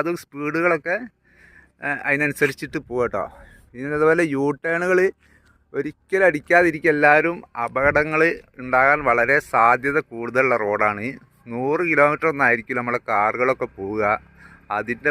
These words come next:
മേൽപോട്ടായിരിക്കും ട്ടോ. ഭും എന്നാണുള്ള പോക്കായിരിക്കും. അപ്പൊ വളരെ ശ്രദ്ധിക്കുക. പിന്നെ അതുപോലെ കാൽനട യാത്രക്കാർക്ക് ഒരു അലൗഡും ഇല്ല ട്ടോ ഈ റോഡിൻ്റെ മുകളിൽ കൂടി.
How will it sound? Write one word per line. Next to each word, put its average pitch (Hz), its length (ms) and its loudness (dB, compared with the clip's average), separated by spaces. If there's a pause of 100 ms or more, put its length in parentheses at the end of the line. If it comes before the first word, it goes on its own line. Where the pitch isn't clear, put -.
(120)
മേൽപോട്ടായിരിക്കും 117 720 0
ട്ടോ. 104 80 2 (160)
ഭും 156 160 -2 (140)
എന്നാണുള്ള 156 440 2 (120)
പോക്കായിരിക്കും. 110 680 0 (760)
അപ്പൊ 139 140 0 (100)
വളരെ 131 400 6
ശ്രദ്ധിക്കുക. 143 540 2 (1120)
പിന്നെ 190 200 4 (100)
അതുപോലെ 233 360 6 (160)
കാൽനട 208 520 6 (140)
യാത്രക്കാർക്ക് 233 760 4 (640)
ഒരു 220 300 6
അലൗഡും 151 440 6
ഇല്ല 104 200 0
ട്ടോ 95 160 -2
ഈ - 100 0
റോഡിൻ്റെ 131 380 -2
മുകളിൽ 143 180 2
കൂടി. 151 180 0